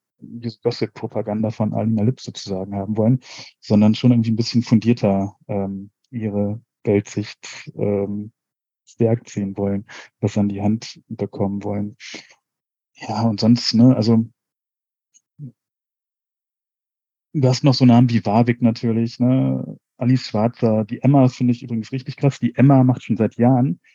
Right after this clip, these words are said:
richtig krasse russische Propaganda und hat jetzt auch im letzten Jahr wirklich unsägliche Texte veröffentlicht, ne. Das ist total schräg, dass, äh,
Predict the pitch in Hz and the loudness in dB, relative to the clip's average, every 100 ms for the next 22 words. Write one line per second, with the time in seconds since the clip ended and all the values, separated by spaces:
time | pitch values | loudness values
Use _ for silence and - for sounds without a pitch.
0 | _ _ - 147 139 135 - - 113 113 | _ _ -2 -2 -2 -8 -6 -6 -4 -4
1 | 113 127 - 120 123 113 104 110 120 110 | -6 -6 -6 -6 -4 -2 2 4 4 4
2 | 117 117 110 117 113 104 113 - 107 110 | 0 -4 -4 -6 -4 -6 -6 -4 0 2
3 | 117 107 - 110 117 120 - 131 131 113 | 4 2 0 -4 -2 -6 0 2 4 2
4 | 107 110 - - - - - - 98 - | 0 -4 -8 -10 -10 -10 -12 -10 -12 -12
5 | 101 107 - - 123 127 127 - - - | -10 -10 -8 -2 0 0 -4 -4 -12 -20
6 | - _ 120 - 143 185 - 120 131 131 | -20 _ 0 4 2 2 2 2 2 -2
7 | 120 110 - 113 107 107 110 110 | -2 -2 -4 0 2 4 2 -2